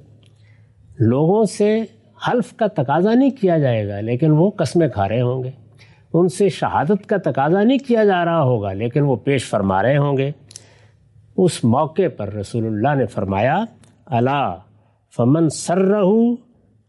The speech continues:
بہبہۃ الجنہ فلیلزم الجماع"، سنو، جو شخص جنت کے بیچوں بیچ اپنی جگہ بنانا چاہے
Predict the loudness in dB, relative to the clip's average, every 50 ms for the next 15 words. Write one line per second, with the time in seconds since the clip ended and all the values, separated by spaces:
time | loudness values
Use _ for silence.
0 | -10 -8 -6 -4 -2 0 0 0 0 0 0 2 2 0 0 0 0 2 2 2
1 | 2 2 0 0 2 2 2 2 2 2 -2 -4 -6 -8 -6 -4 -2 -2 0 0
2 | 2 2 2 2 0 0 2 2 0 0 0 -2 -2 0 0 0 0 0 0 -2
3 | -6 -8 -18 _ _ _ _ _ _ _ _ _ _ _ _ -10 -6 -2 0 0
4 | 0 0 0 0 -2 -2 -4 -8 _ _ _ _ _ _ _ _ _ _ _ _
5 | -6 -2 0 2 2 2 2 0 0 -2 -2 -2 -6 -8 -4 -2 0 2 2 2
6 | 2 0 -2 -2 0 2 2 2 4 2 2 2 2 2 2 0 0 0 0 0
7 | 2 2 0 -2 -4 -4 -6 -6 -4 -4 -4 -4 -2 -2 0 0 0 0 -2 -4
8 | -6 -6 -8 -8 -8 -8 -8 -8 -6 -4 -4 -2 0 0 0 0 0